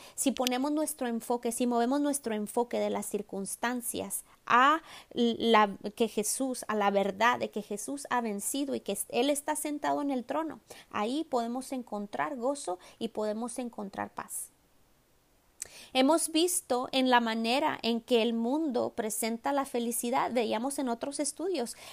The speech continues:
el, el mundo presenta la felicidad dependiendo cien por ciento de las circunstancias.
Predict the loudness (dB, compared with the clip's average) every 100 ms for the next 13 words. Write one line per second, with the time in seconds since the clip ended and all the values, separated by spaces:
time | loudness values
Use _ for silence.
0 | -8 -2 0 2 2 4 2 2 2 0
1 | 0 0 2 2 4 4 4 2 0 0
2 | 0 2 4 2 -2 -12 0 4 6 4
3 | 0 2 2 2 0 -2 -2 -2 2 0
4 | 0 -2 -2 -2 0 0 0 2 0 -2
5 | -4 -4 -6 -4 -6 -6 -10 -12